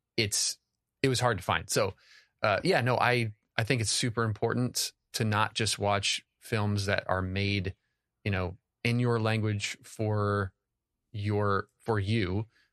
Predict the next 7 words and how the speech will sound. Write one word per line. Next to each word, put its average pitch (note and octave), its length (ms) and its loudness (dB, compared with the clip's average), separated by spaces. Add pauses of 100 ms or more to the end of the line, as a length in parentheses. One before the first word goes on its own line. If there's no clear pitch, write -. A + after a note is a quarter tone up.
(140)
and G#2 320 0 (240)
about A2+ 340 2
your G#2+ 160 0
culture, A2 460 -2 (240)
you G#2 100 -2
know, F#2+ 100 -2 (200)
uh, G#2+ 340 0